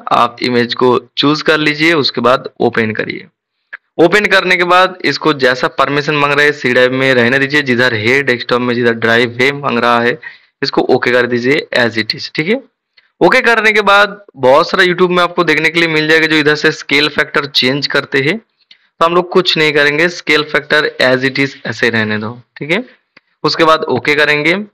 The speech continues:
ओके करने के बाद हम इसको present करेंगे AutoCAD में कोई भी हिस्सा में, और इसको थोड़ा सा हम बड़ा कर देंगे,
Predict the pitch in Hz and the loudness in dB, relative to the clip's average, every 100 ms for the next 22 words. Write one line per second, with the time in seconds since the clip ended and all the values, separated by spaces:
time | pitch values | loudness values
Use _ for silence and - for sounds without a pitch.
0 | - - 147 202 190 190 185 180 180 180 | -20 -4 0 0 0 0 2 2 2 2
1 | 170 151 147 143 160 156 151 - _ _ | 2 0 0 0 2 4 4 0 _ _
2 | _ _ - 139 127 175 170 156 147 151 | _ _ -2 0 2 0 0 0 2 2
3 | 143 139 135 135 135 131 127 127 120 - | 2 2 0 0 0 0 0 2 0 -2
4 | 127 147 220 - - - _ 143 139 151 | -2 -2 -4 -8 -20 -20 _ -2 0 0
5 | 151 143 156 160 160 131 123 139 143 139 | 2 2 4 2 0 2 2 2 0 0
6 | 143 143 | 0 0